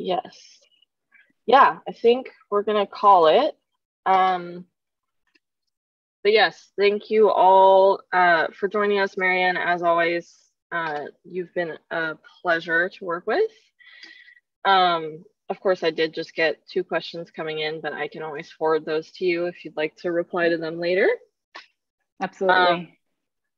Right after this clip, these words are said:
Speaker 1: sweet. Uh, but other than that, um, we'd love to have you all join us at the next sessions. We hope to see you there.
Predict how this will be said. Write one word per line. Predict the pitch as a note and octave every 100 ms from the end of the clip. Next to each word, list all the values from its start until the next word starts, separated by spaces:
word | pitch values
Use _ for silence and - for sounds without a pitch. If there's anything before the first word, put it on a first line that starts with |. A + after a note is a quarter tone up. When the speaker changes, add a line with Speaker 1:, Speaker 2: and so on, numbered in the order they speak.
| _
Speaker 1:
sweet. | - - C3 A#2+ - - _ _ _ _ _ _ -
Uh, | F3+ E3+ F3
but | G#3+ -
other | G#3+ C#4 F4
than | G4 D4 F#3
that, | F#3+ F#3 D#3+ G3 _ - - - _ _ _
um, | F#3 G3 G3 F#3+ F#3 F#3 _
we'd | G3+ G3
love | G3+ G#3
to | A#3
have | A3 G#3
you |
all | G#3+
join | G#3 G#3+ G3+
us | G#3+
at | G3+
the | G3+
next | F#3+ F#3 -
sessions. | G#3 - G3+ G3 G3 G3 -
We | F#3+
hope | G3 F#3+ _
to |
see | - F#3+
you | F#3
there. | F3+ F3+ F3 G3+